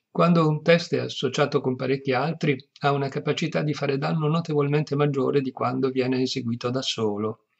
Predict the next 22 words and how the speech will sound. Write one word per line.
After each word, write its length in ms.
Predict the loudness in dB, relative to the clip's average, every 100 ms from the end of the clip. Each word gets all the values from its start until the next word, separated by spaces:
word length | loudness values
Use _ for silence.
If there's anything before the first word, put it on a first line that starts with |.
| _
Spesso 280 | 4 4 4
i 60 | 0
test 640 | 0 -2 -2 -6 -6 -12
fanno 380 | -4 0 2 4
da 120 | 2
guida 280 | 2 0 2
nella 220 | 0 0
scelta 340 | 0 0 0 0
della 240 | 0 0
terapia. 680 | 0 0 0 -2 -2 -2 -4 -10 _ _ 0
Disgraziatamente, 1080 | 2 4 4 4 4 4 4 4 2 0 0
man 180 | -2
mano 260 | 0 2 0
che 140 | -2
gli 100 | -4
esami 360 | -2 0 2 0
diventano 560 | 0 0 -2 -2 -4 -2
più 140 | -4
complessi 580 | -2 -2 0 0 0 -2
e 20 |
si 140 | 0
moltiplicano, 800 | -2 -2 -2 -2 -2 0 0 0